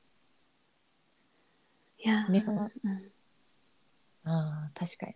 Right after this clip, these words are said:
Speaker 2: 周りがみんなそういうのに抵抗ないというから、ピルを飲むっていう選択はできるけど、
Speaker 1: うん。
Speaker 2: 確かに知識がないと、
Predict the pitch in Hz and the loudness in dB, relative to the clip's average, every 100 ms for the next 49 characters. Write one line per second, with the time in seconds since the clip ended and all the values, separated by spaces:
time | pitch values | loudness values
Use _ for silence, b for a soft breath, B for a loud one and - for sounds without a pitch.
0 | 165 185 220 240 247 233 226 226 233 233 | 0 6 8 8 8 8 8 4 4 4
1 | 214 185 170 _ - - _ _ _ - | 4 0 -4 _ -20 -20 _ _ _ 4
2 | 214 - 226 220 214 233 208 - 175 151 | 4 4 6 8 10 10 8 6 -2 -2
3 | - _ _ _ _ _ _ _ _ _ | -8 _ _ _ _ _ _ _ _ _
4 | _ _ _ _ _ _ _ - 285 240 | _ _ _ _ _ _ _ 2 4 4
5 | - _ _ _ _ - 196 175 170 175 | -2 _ _ _ _ 4 6 6 6 6
6 | 208 233 165 165 165 147 160 - 160 156 | 6 4 2 2 -2 -4 -6 -6 -2 0
7 | - 165 156 156 180 240 190 - _ _ | 2 2 2 0 2 2 2 -2 _ _
8 | _ _ _ 214 220 214 196 185 214 - | _ _ _ 10 12 10 8 2 0 0
9 | 185 160 - 262 - 208 170 165 185 170 | 0 0 2 4 4 4 4 4 2 2
10 | - 185 175 | 2 2 2